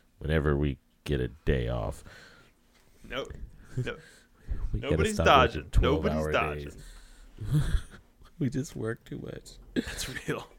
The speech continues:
Speaker 2: <laughs> That's so real.
Speaker 1: I'm gonna just talk to Gant.
Speaker 2: Um, all right. Yeah, please do. Please.
Speaker 1: <laughs>
Speaker 2: Please.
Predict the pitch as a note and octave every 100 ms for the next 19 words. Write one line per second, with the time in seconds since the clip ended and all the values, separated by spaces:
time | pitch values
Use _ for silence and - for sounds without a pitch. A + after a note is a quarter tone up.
0 | - - - D#3 - - - - D3 G2
1 | F2 - E2+ F#2+ G2 A#2+ B2+ - - F#2+
2 | E2 E2 D2+ C#2+ B1+ - - - - -
3 | - D3 C#3+ C3+ B2 - B3 C3+ - -
4 | - - - - - _ - - - _
5 | - - - - - - - B2+ G#2 -
6 | D3 B2+ A#2+ - - - - - - -
7 | C3+ - - D3 D3 - E3+ D#3 - G#3
8 | - A3+ C4+ - - - A#2+ G#2+ G2+